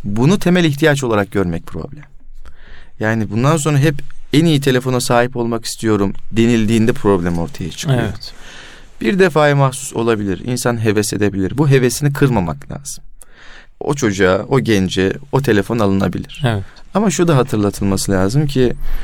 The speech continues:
Speaker 1: e, bu telefonu biz sana alıyoruz ama sen, e, şunu bil, bu telefon senin bir ihtiyacını görsün. Bir hayatında güzel bir, ne derler ona, dokunuş olsun. Bununla hayırlı işler yap.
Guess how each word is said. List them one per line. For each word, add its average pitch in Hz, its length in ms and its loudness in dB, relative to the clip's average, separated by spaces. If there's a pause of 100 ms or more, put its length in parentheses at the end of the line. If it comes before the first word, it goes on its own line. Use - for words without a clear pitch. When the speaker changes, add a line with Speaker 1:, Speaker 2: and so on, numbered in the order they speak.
(380)
Speaker 1:
e, 104 380 2
bu - 80 8
telefonu 107 500 2
biz 98 180 -4
sana 87 160 -2
alıyoruz 143 460 2
ama 90 200 2 (580)
sen, 120 400 2 (800)
e, 101 360 -4
şunu 180 380 2
bil, 101 220 2 (580)
bu 180 60 -4
telefon 110 380 2
senin 151 280 0
bir 135 80 0
ihtiyacını 113 540 2
görsün. - 400 -4 (220)
Bir 101 60 -6
hayatında 104 520 0
güzel 104 400 0
bir, 98 260 -4 (320)
ne 113 220 -2
derler 98 260 2
ona, 131 200 2
dokunuş 151 400 2
olsun. 98 380 0 (360)
Bununla 135 240 2
hayırlı 117 260 4
işler 107 360 0
yap. - 260 -8